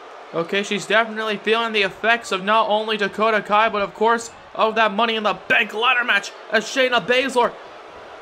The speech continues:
once again feels the boot of Dakota Kai, this time to the leg.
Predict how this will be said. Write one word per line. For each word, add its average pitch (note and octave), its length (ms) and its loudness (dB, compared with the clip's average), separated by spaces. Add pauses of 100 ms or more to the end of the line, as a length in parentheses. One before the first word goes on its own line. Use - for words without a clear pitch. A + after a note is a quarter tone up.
(260)
once A3+ 340 2
again A#3 440 0 (120)
feels B3+ 380 2
the A3 100 2
boot C4 480 -2 (220)
of A#3+ 180 2
Dakota A#3+ 500 2
Kai, B3+ 260 4
this A#3+ 220 2
time B3 400 0 (280)
to A#3 100 2
the A#3 160 2
leg. G#3+ 540 0